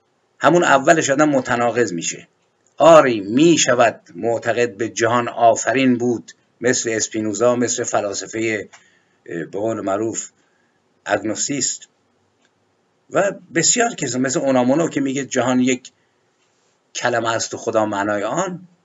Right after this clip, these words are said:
ولی نرفت که تکلیف روشن کرد که آقا جون از نفس واحده شما رو آفرید آدم و حوا، بعدم با اردنگی از بهش بیرونشون کردن و ما میمونیم تو قافیه‌اش. یا باید نفهمیم،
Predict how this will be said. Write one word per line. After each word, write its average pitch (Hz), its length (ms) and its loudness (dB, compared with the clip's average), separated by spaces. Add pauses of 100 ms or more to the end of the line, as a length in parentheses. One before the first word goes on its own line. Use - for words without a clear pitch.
(720)
ولی 156 240 2
نرفت 151 480 0
که - 80 -8
تکلیف 165 360 -2
روشن 139 380 -6
کرد 123 180 -4
که 123 60 -6
آقا 139 220 0
جون 160 180 -2
از 139 140 0
نفس 160 340 2
واحده 143 460 0
شما 151 260 -2
رو 147 60 -2
آفرید 143 320 -2
آدم 139 300 -4
و - 20 -2
حوا، 139 240 -2
بعدم 147 300 -4
با 139 120 -6
اردنگی 127 360 -2
از 135 120 -2
بهش 131 240 -4
بیرونشون 165 480 0
کردن 160 480 -2 (2000)
و 131 100 4
ما 165 160 6
میمونیم 165 360 6
تو 113 140 -2
قافیه‌اش. - 720 -2
یا 139 160 6
باید 135 240 4
نفهمیم، 180 960 2